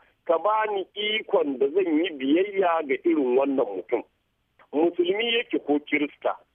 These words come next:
Allah ka bani zuciyar da zan yi na'am da hannu bibbiyu, da zuciya ɗaya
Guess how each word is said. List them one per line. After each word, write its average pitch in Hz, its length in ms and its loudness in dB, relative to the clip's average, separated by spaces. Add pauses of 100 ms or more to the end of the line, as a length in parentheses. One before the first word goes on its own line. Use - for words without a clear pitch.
(260)
Allah 160 400 2
ka 117 80 0
bani 151 340 0
zuciyar 139 380 -2
da 120 100 -2
zan 131 280 0
yi 147 60 4
na'am 156 460 0 (600)
da 175 120 0
hannu 196 460 2
bibbiyu, 139 500 0 (260)
da 190 160 4
zuciya 180 560 0
ɗaya 180 240 0